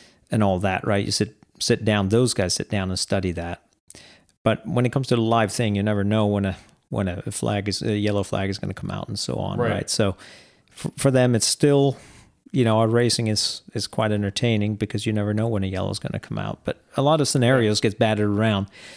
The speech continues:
Speaker 1: 'cause you
Speaker 2: Okay.
Speaker 1: I mean, let's face it, you don't know everything, right, before you start racing either.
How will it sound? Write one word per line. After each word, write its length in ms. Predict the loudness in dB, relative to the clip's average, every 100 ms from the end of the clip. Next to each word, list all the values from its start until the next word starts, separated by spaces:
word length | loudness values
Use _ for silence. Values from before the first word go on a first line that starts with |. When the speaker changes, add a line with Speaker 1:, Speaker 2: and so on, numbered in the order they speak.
| -16
Speaker 1:
'cause 180 | -2 2
you 60 | 2
Speaker 2:
Okay. 260 | 0 -4 0
Speaker 1:
I 60 |
mean, 300 | 2 4 2
let's 180 | 2 2
face 240 | 4 2 2
it, 60 |
you 140 | 0 2
don't 300 | 2 2 0
know 180 | 0 2
everything, 500 | 2 2 0 -2 -4
right, 240 | -4 -2 -4
before 240 | -2 0
you 80 | 0
start 220 | 0 0
racing 380 | 0 0 0 0
either. 460 | 2 2 0 -4